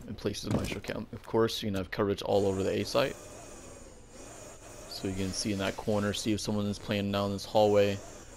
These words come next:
Um, pretty self-explanatory. So where Maestro is gonna be playing at, it's gonna be right behind this fridge, or what else you gonna call this door thing, right?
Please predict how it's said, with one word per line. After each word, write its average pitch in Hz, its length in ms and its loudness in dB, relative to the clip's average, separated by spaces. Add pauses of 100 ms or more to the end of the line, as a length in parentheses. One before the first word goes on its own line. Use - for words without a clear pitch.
(120)
Um, 95 360 0 (960)
pretty 104 180 -2
self-explanatory. 95 920 -4 (520)
So - 180 2
where 113 140 10
Maestro 113 420 6
is 139 60 0
gonna 113 160 2
be - 20 0
playing 104 340 0
at, 131 280 -2
it's 107 100 -4
gonna 110 120 0
be 98 180 2
right 104 180 8
behind 104 280 2
this 90 120 -2
fridge, 110 460 2
or 104 40 0
what 98 120 0
else 95 300 -2
you 101 60 -4
gonna 95 60 -4
call 104 220 -2
this 101 140 -8
door - 120 -4
thing, - 220 -10
right? - 180 -8